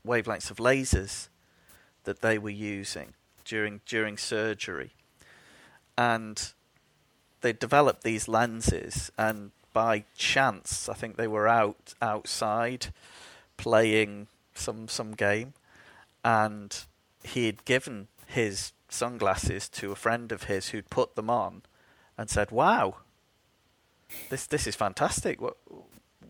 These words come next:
what, what's happening here? I can see differences that I couldn't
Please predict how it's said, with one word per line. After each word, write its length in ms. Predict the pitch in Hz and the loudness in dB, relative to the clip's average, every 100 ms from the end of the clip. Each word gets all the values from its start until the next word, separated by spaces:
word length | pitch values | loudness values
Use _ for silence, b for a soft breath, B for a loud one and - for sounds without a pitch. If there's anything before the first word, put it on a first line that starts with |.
| - - | -20 -10
what, 260 | 143 - | -8 -6
what's 200 | 147 - | -6 -2
happening 340 | - 117 101 104 | -2 -2 -6 -8
here? 340 | 143 175 143 | -4 0 2
I 80 | 117 | 0
can 200 | 113 120 | 0 -6
see 400 | 110 - 120 107 110 - | -4 -2 -2 -6 -10 -2
differences 720 | 135 - 113 98 - 104 - | -2 -2 -8 -6 -6 -6 -6
that 160 | - 117 | -8 -8
I 80 | |
couldn't 340 | - 127 113 | -8 -8 -10